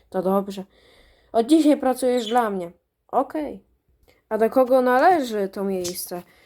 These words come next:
Do magicznego fakira. Hmm. Teraz Darth Vader będzie pracował dla dziadusia, w sensie będzie dalej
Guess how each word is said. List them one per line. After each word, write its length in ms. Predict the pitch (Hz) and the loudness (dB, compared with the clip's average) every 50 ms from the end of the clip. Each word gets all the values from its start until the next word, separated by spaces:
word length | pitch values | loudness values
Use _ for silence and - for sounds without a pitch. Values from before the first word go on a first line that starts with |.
| _ - _ _ _ _ - | _ -20 _ _ _ _ -2
Do 140 | - 285 302 | 2 4 4
magicznego 560 | 294 285 262 240 269 269 - 233 202 196 214 | 4 4 2 0 -4 -6 -4 -4 -4 -4 -6
fakira. 560 | 208 - 240 - - 403 339 - 175 180 185 - _ _ _ - | -6 -6 -8 -4 -4 -4 -4 -4 -4 -8 -10 -14 _ _ _ -8
Hmm. 520 | 202 254 311 415 392 302 214 190 185 185 _ _ _ _ _ _ _ _ _ _ _ _ _ _ - - - - _ _ _ _ - _ - 370 523 587 571 - - | -6 -2 -2 -2 -2 -4 -6 -8 -12 -16 _ _ _ _ _ _ _ _ _ _ _ _ _ _ -20 -20 -20 -20 _ _ _ _ -20 _ 0 2 2 2 0 -4 -8
Teraz 560 | - 320 311 302 294 285 277 269 262 254 240 | -6 -4 -2 -2 0 0 -2 -2 -4 -6 -8
Darth 300 | - 277 311 370 320 - | -6 -4 -4 -4 -4 -4
Vader 420 | 262 269 254 240 240 - 233 226 233 | -6 -4 -4 -4 -6 -8 -10 -10 -8
będzie 320 | 294 330 403 392 330 254 | -8 -8 -8 -6 -8 -8
pracował 720 | 254 220 208 202 - 208 202 202 190 190 185 180 180 180 180 | -8 -10 -12 -10 -10 -8 -8 -8 -8 -6 -8 -8 -8 -10 -12
dla 460 | - - 180 170 170 170 170 165 175 165 _ _ _ _ _ _ _ _ _ _ _ _ _ _ _ _ _ _ _ _ _ _ _ _ _ - | -12 -10 -8 -8 -8 -8 -8 -10 -12 -16 _ _ _ _ _ _ _ _ _ _ _ _ _ _ _ _ _ _ _ _ _ _ _ _ _ -14
dziadusia, 680 | 233 220 220 277 320 302 330 330 311 - 359 339 330 320 320 - _ _ - - - - - _ _ | -8 -2 0 0 0 2 0 -2 -2 0 0 2 0 0 -4 -8 _ _ -20 -20 -20 -20 -20 _ _
w 60 | - | -12
sensie 340 | - 285 262 269 262 294 269 | -6 -4 -2 -2 -2 -2 -2
będzie 360 | 247 262 262 262 254 269 294 | -2 0 -2 -2 -2 -4 -2
dalej 960 | 294 320 359 339 302 277 262 247 247 233 233 233 226 226 220 214 214 214 208 | 2 4 4 4 4 4 2 2 2 2 0 0 0 -2 -4 -6 -10 -10 -12